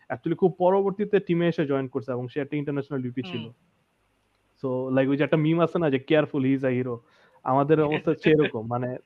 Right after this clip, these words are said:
Speaker 1: ওর ব্যাপারে আমাদের এখন সবচেয়ে বেশি কেয়ারফুল হতে হবে। তো, everything, মানে আসিফ, মানে কি মনে হয় যে আজকের ম্যাচের জন্য এক-, কি হইতে পারে? যেমন আমার কাছে একটা জিনিস, আমি just একটু ফ্যাক্ট বলে নিই যে আজকে আলাভেস মনে হচ্ছে খুব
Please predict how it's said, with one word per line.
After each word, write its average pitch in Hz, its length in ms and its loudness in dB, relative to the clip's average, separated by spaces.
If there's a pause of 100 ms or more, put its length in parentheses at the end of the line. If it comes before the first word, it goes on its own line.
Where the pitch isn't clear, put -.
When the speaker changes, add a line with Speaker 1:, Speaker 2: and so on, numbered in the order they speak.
(120)
Speaker 1:
ওর 160 160 2
ব্যাপারে 170 280 2
আমাদের 165 220 2
এখন 160 120 0
সবচেয়ে 147 360 -4
বেশি 151 80 -4
কেয়ারফুল 123 440 -4
হতে 110 160 -18
হবে। - 180 -20 (760)
তো, - 200 0 (840)
everything, 240 400 10
মানে 156 240 4
আসিফ, 151 400 4
মানে 151 220 2
কি 196 200 -2
মনে 196 200 4
হয় 156 180 2
যে 139 100 0
আজকের 196 460 0
ম্যাচের 226 300 0
জন্য 233 260 0
এক-, 214 320 2 (360)
কি 202 280 0
হইতে 185 280 4
পারে? 170 280 6
যেমন 185 180 2
আমার 180 300 4
কাছে 226 220 0
একটা 233 160 0
জিনিস, 226 240 0
আমি 202 140 0
just 190 240 0
একটু - 140 -4
ফ্যাক্ট 143 280 -2
বলে 135 200 -2
নিই 170 140 -4
যে 135 200 -2 (460)
আজকে 226 460 2 (120)
আলাভেস 196 460 6
মনে 196 200 2
হচ্ছে 208 360 -2
খুব - 280 -4